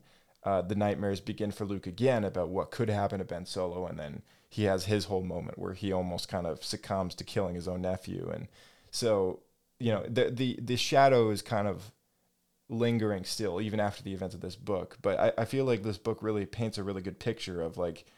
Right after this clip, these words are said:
you know, just, just what, what the ominous kind of darkness approaching feeling kind of through the Force, like, the little glimpses of what the Force is providing to Luke is, like, I thought that was really good storytelling.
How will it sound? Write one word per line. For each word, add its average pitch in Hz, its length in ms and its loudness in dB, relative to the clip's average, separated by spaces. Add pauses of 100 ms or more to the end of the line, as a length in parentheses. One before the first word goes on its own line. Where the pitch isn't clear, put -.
(360)
you 107 120 -4
know, 90 100 0
just, 95 420 -6
just 101 200 -4
what, 104 440 0
what 113 200 -4
the - 160 -2
ominous 107 720 0 (400)
kind 107 220 2
of 90 120 -4 (500)
darkness 104 560 2
approaching 101 600 -4
feeling 98 500 -4
kind 95 260 -2
of 87 80 -6
through 110 160 -2
the - 100 -6
Force, 101 500 0
like, 87 180 -4
the 110 100 0
little 110 220 2
glimpses 101 720 -2
of 92 240 -2 (340)
what 107 200 0
the 107 60 -6
Force 98 340 -2
is 98 80 -6
providing 95 560 -2
to 98 120 -6
Luke 92 340 -6
is, 90 160 -8
like, 90 140 -2
I 87 80 2
thought 101 200 -4
that 101 100 0
was 95 160 -4
really 92 180 -4
good 90 160 -8
storytelling. 90 600 -6